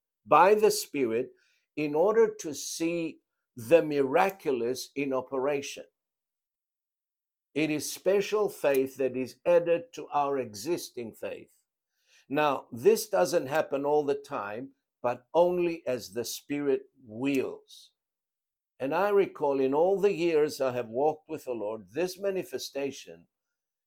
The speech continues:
took place in my life only a couple of times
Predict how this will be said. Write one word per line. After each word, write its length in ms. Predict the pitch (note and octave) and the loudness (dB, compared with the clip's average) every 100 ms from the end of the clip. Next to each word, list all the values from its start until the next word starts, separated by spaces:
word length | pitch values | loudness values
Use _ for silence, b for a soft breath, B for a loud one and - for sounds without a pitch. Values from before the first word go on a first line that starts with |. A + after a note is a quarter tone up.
| _ | _
took 340 | - G3 G3 - | 2 4 4 0
place 400 | D#3+ D#3+ E3+ D3+ | 2 2 0 -4
in 120 | C#3 | -4
my 200 | B2+ A#2+ | -4 -2
life 320 | B2 B2+ B2 - | 0 0 -2 2
only 320 | F#3 G#3+ G3+ | 2 4 2
a 80 | F3 | 2
couple 400 | - E3 E3 D3 | 0 -4 -2 -6
of 120 | C3 | -8
times 600 | - B2+ F#2+ E2 - - | -8 -8 -8 -14 -20 -20